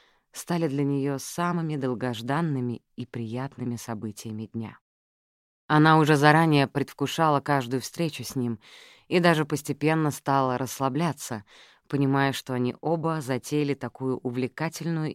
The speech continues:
игру в кошки-мышки. В конце концов, а что такого? Ларс больше не ждёт её, а она, если уж быть честной до конца, всё лето только и грезила о Йенсе, несмотря на все свои тщетные усилия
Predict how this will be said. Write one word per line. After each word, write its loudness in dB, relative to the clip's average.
игру -4
в -16
кошки-мышки. -14
В -20
конце 2
концов, 0
а -10
что -4
такого? -6
Ларс 6
больше 2
не 2
ждёт -2
её, -6
а 6
она, 6
если 0
уж -2
быть -2
честной -6
до -4
конца, -4
всё 2
лето 4
только 2
и 2
грезила -2
о -6
Йенсе, -6
несмотря 0
на 0
все -6
свои -6
тщетные -4
усилия -8